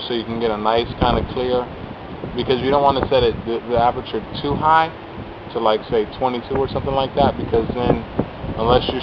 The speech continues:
shooting the whole mountain range or something like that, then it's really not, you know, it's not, it's not really that functional. Uh, around, like, F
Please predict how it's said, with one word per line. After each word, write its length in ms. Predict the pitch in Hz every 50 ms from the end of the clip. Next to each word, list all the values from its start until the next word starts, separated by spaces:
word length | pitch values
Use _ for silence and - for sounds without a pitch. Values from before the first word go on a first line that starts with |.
| - -
shooting 240 | 135 127 120 120 117
the 80 | 110 107
whole 320 | - - 127 131 131 127 113 113
mountain 360 | 117 120 123 120 117 - 107
range 320 | 107 107 104 104 104 107
or 80 | 110 107 -
something 280 | 117 110 110 110 110
like 200 | 107 104 104 104 - -
that, 200 | 110 104 104 95 101
then 260 | 120 120 123 120 113
it's 80 | 107 - -
really 280 | 120 120 123 123 120 113
not, 380 | 113 113 107 107 107 101 - - - - - - - - - - - - - -
you 80 | 120 131
know, 200 | 135 139 135 131
it's 160 | 120 - -
not, 200 | 135 135 135 127 117 - 113
it's 120 | 113 117 131
not 200 | 131 127 120 117
really 120 | 117 113
that 160 | 113 107 98 - 101
functional. 520 | 110 110 107 - - 101 98 95 95 90
Uh, 240 | 85 92 104 98 98 110
around, 240 | 117 120 123 123 -
like, 160 | 117 - - - -
F 140 | 113 117